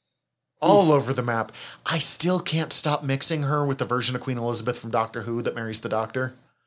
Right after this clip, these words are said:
Speaker 2: So funny.
Speaker 1: <laughs> Like, just what she's doing in between. Um,
Speaker 2: It's amazing. Uh, oh my God. Like, having the Doctor run into a Blackadder.
Speaker 1: Oh my God, that would be fun.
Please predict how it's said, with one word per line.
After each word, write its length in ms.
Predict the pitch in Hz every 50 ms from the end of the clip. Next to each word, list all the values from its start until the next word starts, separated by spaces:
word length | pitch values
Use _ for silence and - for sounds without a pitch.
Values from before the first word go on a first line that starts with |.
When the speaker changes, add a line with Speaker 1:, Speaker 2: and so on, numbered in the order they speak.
| _ _ _ _ _
Speaker 2:
So 300 | - - - - 98 87
funny. 360 | 87 - 98 98 98 95 101 - _ -
Speaker 1:
<laughs> 220 | - 127 - - 120 175 -
Like, 220 | 208 202 156 -
just 240 | - - 180 - -
what 180 | 139 165 160 -
she's 220 | - 170 156 131
doing 340 | 107 151 143 131 139 143 135
in 100 | 131 131
between. 480 | 127 - - - 127 123 123 131 143 135 - - - - - - - - _ -
Um, 600 | - 131 - - 139 131 - 190 - - 175 151 - - - _ _ _ _
Speaker 2:
It's 100 | - -
amazing. 640 | 95 95 95 98 90 85 87 92 90 95 95 98 101 - _ _ _ _ _ _ _ _ _ _ -
Uh, 220 | 110 107 101 95 - - - -
oh 120 | 110 113 110
my 160 | 104 101 98
God. 380 | 95 98 95 95 92 95 95 98 - _ _ _ _ _ _ _ _ _ _ _ _ _ -
Like, 400 | 113 107 101 101 101 101 98 90 - - - _ _ _ _ _ _ _ -
having 360 | 101 110 113 110 120 117 110
the 80 | 107 98
Doctor 420 | 92 98 95 95 - - 107 95
run 180 | 85 95 98 98
into 280 | 95 101 95 - 101 85
a 40 | 78
Blackadder. 680 | 80 87 85 82 87 - 92 85 82 82 - 80 92 - - - - _ _ _ _ _ -
Speaker 1:
Oh 240 | 135 139 180 202 175 120
my 120 | 110 101
God, 400 | 87 110 120 123 113 104 90 -
that 160 | - 139 139
would 120 | 123 139 -
be 100 | 117 104
fun. 320 | - - 104 101 98 -